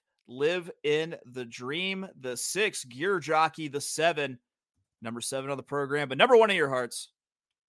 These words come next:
a little horse named No Balls. The eight, Aesop's Fables. The nine, Roses for Deborah. The eight,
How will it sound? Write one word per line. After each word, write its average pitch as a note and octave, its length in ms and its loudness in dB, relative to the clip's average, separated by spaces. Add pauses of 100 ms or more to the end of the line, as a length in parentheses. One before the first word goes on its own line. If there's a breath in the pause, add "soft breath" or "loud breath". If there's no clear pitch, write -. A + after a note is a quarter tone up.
(720)
a A#2+ 40 -8
little C3+ 220 -2
horse C3+ 260 -4
named C3+ 220 -6
No A#2 160 -2
Balls. A2 420 -4 (1080)
The B2 120 -6
eight, F3+ 300 8
Aesop's D#3+ 440 2
Fables. F#3 560 0 (460)
The B2 120 -8
nine, C#3+ 340 2
Roses C3+ 400 -4
for B2 140 -10
Deborah. A2+ 400 -6 (140)
The G#2 160 -6
eight, F3 240 4